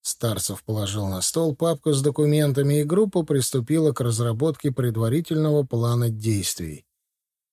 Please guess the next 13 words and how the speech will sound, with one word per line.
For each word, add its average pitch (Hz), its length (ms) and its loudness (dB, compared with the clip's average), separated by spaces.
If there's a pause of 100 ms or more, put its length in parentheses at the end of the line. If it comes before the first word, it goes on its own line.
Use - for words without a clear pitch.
(140)
Когда 139 320 2
спустя 143 460 2
час 143 360 2
в - 100 -4
кабинете 131 500 2
Старцева 127 600 0
появился 139 560 2
председатель 127 720 0
К 131 140 -2
Г 131 120 2
Б 139 220 4
Юрий 131 320 2
Андропов 147 720 0